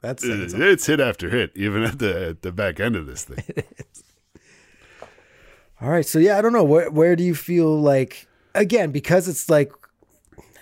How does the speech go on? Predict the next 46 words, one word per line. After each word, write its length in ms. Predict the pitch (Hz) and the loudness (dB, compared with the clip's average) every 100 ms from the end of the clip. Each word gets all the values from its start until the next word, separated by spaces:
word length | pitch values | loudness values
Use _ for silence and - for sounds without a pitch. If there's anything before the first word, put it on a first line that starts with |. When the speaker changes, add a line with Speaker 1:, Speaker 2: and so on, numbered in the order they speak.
| - - | -20 -16
Speaker 1:
quote 320 | - 156 147 | -2 0 0
unquote, 420 | 131 135 123 131 | 0 -2 0 -2
a 40 | 123 | -2
novelty 560 | 123 120 123 120 - | -4 -2 -4 -6 -8
song, 360 | 113 - 104 107 | -6 -6 -8 -10
I 100 | 104 | -12
guess 320 | 104 113 110 | -10 -8 -8
you 60 | 117 | -10
could 160 | 104 | -14
call 320 | - 110 110 107 | -12 -10 -10 -10
it, 180 | - | -10
but 240 | - 113 - _ _ _ _ _ 151 _ _ | -8 -8 -10 _ _ _ _ _ -20 _ _
Speaker 2:
Well, 80 | 87 | -20
so's 340 | - 131 131 117 | -8 -4 -4 -2
Gonna 240 | 135 123 | 0 0
Buy 280 | 98 110 110 | 0 -2 0
Me 120 | 107 | -2
a 100 | 90 | -4
Dog. 280 | 85 98 85 | -4 -4 -4
Speaker 1:
And 220 | 160 151 - | -6 -10 -18
Speaker 2:
Above 320 | 92 131 143 | -4 -2 -2
or 80 | 135 | -2
below 340 | 110 110 117 | -2 0 0
Gonna 200 | 95 87 | -2 -6
Buy 220 | 76 98 | -4 -4
Me 120 | 95 82 | -4 -8
a 40 | |
Dog, 240 | 67 78 | -8 -8
Speaker 1:
I, 40 | - | -8
I, 20 | |
Speaker 2:
Paco? 280 | - 175 - 175 | -6 -6 -4 -2
Speaker 1:
above 480 | 143 156 127 120 | 2 2 2 -4
Gonna 220 | 120 127 117 | -4 -2 -2
Buy 220 | 120 117 | -6 -6
Me 140 | 117 | -10
a 40 | 107 | -8
Dog. 420 | 113 101 87 - | -8 -8 -10 -16
So 300 | - 131 123 | -10 -4 -2
above 340 | 123 139 151 - | 0 2 2 0
fifty-two. 300 | 147 113 135 | -2 0 0
Speaker 2:
Above 120 | 160 | 0
or 20 | |
below 280 | 131 127 131 | 0 2 2
No 240 | 123 117 123 | 4 2 2
Time, 420 | - 104 117 90 | 0 -2 0 -2
Paco? 500 | - - - - | -8 -12 -14 -20